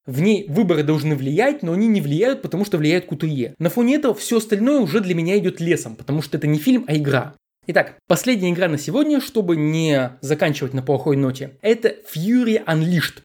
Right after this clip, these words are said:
Игра вышла в две тысячи семнадцатом году в ранний доступ и, по-моему, все еще находится в раннем доступе,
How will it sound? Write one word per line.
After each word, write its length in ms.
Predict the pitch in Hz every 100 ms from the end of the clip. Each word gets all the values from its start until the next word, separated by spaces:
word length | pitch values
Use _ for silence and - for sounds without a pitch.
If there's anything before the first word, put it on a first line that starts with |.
| _
Игра 380 | 180 175 240 226
вышла 300 | 214 233 175
в 100 | 143
две 140 | 165
тысячи 260 | 226 - 170
семнадцатом 540 | - 180 170 - 147
году 180 | 147 147
в 80 | 139
ранний 240 | 147 131
доступ 400 | 147 277 - 277 -
и, 80 | 170
по-моему, 380 | 190 262 254
все 500 | - - - - 254 185
еще 220 | - 143
находится 500 | 143 143 160 143 135
в 60 |
раннем 320 | 151 165 139 147
доступе, 480 | 302 277 - 123